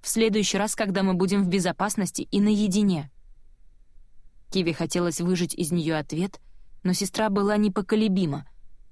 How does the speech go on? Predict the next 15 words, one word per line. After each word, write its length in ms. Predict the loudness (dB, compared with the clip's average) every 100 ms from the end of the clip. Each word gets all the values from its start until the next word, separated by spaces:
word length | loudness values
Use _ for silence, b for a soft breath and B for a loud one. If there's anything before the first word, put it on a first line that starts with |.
| -6
так 160 | -4
что 180 | -2 0
она 200 | 2 2
отрывисто 480 | 2 2 0 0 -2
кивнула 460 | -2 0 2 2
в 40 | 0
знак 240 | -2 -4
согласия. 680 | -4 -4 -4 -4 -6 -8 -12 -16 -20 -20 -20 -20 -10 -2
Но, 80 |
несмотря 540 | 0 0 0 0 0 2
на 240 | 2 0
это, 280 | 0 -2 -2
она 200 | 0 0
не 120 | 2 0
собиралась 680 | 0 0 2 2 0 -4